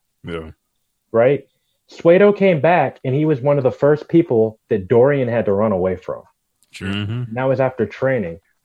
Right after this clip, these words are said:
Speaker 2: Anybody that Baki beats or Yujiro, I would not put that in your head that, yeah, they made Ali look bad, but he also fought some of the strongest characters in the series, and he had no
Speaker 1: Yeah.
Speaker 2: business fighting Baki.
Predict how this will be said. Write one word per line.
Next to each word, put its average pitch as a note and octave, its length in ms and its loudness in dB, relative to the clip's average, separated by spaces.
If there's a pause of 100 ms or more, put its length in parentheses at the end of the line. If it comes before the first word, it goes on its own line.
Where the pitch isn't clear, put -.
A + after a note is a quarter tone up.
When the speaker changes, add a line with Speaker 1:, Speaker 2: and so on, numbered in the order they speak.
(100)
Speaker 2:
Anybody F3+ 460 4
that D#3 180 0
Baki D3 340 2
beats D#3 440 2 (180)
or B2+ 220 2
Yujiro, C3 720 0 (180)
I A#2+ 80 0
would A#2 180 0
not A#2 240 -4
put C3+ 160 -4
that A#2 200 2
in A2 100 0
your G#2 100 -2
head A2 300 -2
that, F#2 160 -8
yeah, C#3+ 320 2
they C3 160 -2
made B2+ 260 -2
Ali A#2+ 380 -4
look A2+ 260 -6
bad, B2+ 420 -2 (220)
but - 100 -2
he F3 120 0
also C#3 400 -2
fought B2 320 0
some A#2 240 -6
of G2+ 180 -8
the B2+ 180 -2
strongest A#2 540 -4
characters G#2 400 -4
in G2+ 80 -6
the F2 60 -10
series, F#2 480 -6 (400)
and G#2+ 120 -8
he C3+ 140 2
had C3 220 0
no A2+ 140 -2
Speaker 1:
Yeah. F#2 60 -6
Speaker 2:
business F2+ 320 -8
fighting E2 300 -8
Baki. D2+ 380 -10